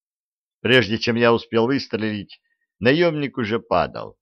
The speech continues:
Его цапанул кто-то справа от меня. Наверное, это Веня постарался. Короткими перебежками,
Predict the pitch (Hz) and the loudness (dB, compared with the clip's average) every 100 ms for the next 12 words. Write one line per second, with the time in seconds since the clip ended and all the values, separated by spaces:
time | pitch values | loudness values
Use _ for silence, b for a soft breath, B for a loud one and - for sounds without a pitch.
0 | _ _ _ _ _ 85 147 160 - 123 | _ _ _ _ _ 2 4 4 2 -2
1 | 143 151 120 78 101 - 104 - 117 120 | 0 0 -4 -6 -10 -6 -8 -4 2 4
2 | 90 90 - 101 113 80 58 _ _ _ | 4 0 -2 -6 -6 -6 -10 _ _ _
3 | 80 104 117 104 110 110 107 95 95 107 | -4 2 4 4 0 -2 -2 -2 -2 -2
4 | 98 113 117 73 65 82 - 107 107 73 | 0 -2 -2 -4 -8 -10 -4 -2 0 -2
5 | - - _ _ _ _ _ _ _ _ | -8 -20 _ _ _ _ _ _ _ _
6 | _ _ _ _ 98 123 135 - 123 110 | _ _ _ _ 2 4 4 2 -2 0
7 | 107 95 107 104 117 117 117 | 0 2 2 0 -4 -4 -6